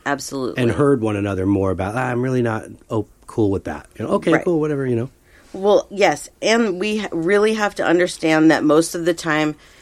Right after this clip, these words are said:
Speaker 1: people aren't trying to hurt us by overstepping our boundaries. They just don't know what they are.
Speaker 2: Mm-hmm.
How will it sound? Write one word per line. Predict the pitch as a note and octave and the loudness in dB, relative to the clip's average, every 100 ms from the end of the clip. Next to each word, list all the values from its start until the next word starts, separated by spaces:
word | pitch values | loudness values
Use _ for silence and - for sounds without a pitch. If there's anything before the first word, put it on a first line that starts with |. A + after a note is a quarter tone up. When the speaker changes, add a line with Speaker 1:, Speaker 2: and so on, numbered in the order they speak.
| _ - | _ -6
Speaker 1:
people | A#3+ A#3+ | -2 2
aren't | - G#3 D#3 | 2 2 0
trying | - F#3+ G3 F3+ | -4 -2 0 -2
to | |
hurt | E3 F#3+ F3+ | 0 0 2
us | D3 D3+ - | 0 -2 -12
by | - D#3+ D#3+ | 0 2 2
overstepping | E3+ D#3+ E3+ - E3 D#3+ | 0 0 0 0 0 2
our | D3 | 0
boundaries. | C#3+ D3 D3 D3 C3 | 2 0 0 -4 -4
They | C#3+ | -4
just | C3+ C3+ | -4 -4
don't | D#3 D3+ | -2 0
know | B2 | 0
what | B2+ | -2
they | G#2+ F#2 | -4 -6
are. | - A#2 | -6 -4
Speaker 2:
Mm-hmm. | A2 | -2